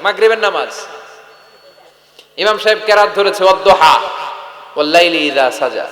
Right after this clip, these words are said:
যারা অজু করতেছে, আমার নিজের দেখা, যারা অজু করতেছে, এদের মুখস্থ এই সূরা। তো এরা টের পাচ্ছে যে এখনই রুকুতে যাবে, আর দৌড় না মারলে রুকু ধরা যাবে।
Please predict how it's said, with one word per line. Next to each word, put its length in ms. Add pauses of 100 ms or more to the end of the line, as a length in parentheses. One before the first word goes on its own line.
(100)
যারা 140
অজু 200
করতেছে, 520 (1000)
আমার 180
নিজের 320
দেখা, 180
যারা 200
অজু 220
করতেছে, 540 (360)
এদের 260
মুখস্থ 400 (160)
এই 80
সূরা। 240 (1000)
তো 60
এরা 180
টের 260
পাচ্ছে 320
যে 100
এখনই 360
রুকুতে 360
যাবে, 340 (640)
আর 100 (140)
দৌড় 260
না 160
মারলে 280
রুকু 220
ধরা 220
যাবে। 360